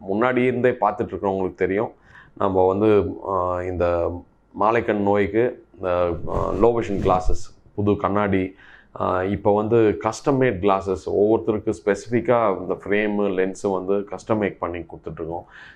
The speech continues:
So, இந்த மாதிரி lot of new things, tradition and டெக்னாலஜியை இம்பைப் பண்ணி நம்ம பண்ணிகிட்ருக்குறோம். இந்த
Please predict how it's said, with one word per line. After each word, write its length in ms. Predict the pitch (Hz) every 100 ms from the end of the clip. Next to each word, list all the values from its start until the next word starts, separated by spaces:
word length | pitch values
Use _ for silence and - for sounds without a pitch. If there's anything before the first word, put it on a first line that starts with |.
| -
So, 140 | 120
இந்த 120 | 120 120
மாதிரி 280 | 139 147
lot 340 | 107 104 131 165
of 120 | 117
new 300 | 107 123 131
things, 200 | 107 98 - - - - - - -
tradition 600 | 127 143 139 151 127 123
and 200 | 123 110
டெக்னாலஜியை 640 | - 113 110 98 110 104
இம்பைப் 240 | 95 104 101
பண்ணி 300 | 98 104 98
நம்ம 520 | 92 87 87 82 82
பண்ணிகிட்ருக்குறோம். 600 | 90 95 87 85 95 98 - - - -
இந்த 200 | 95 95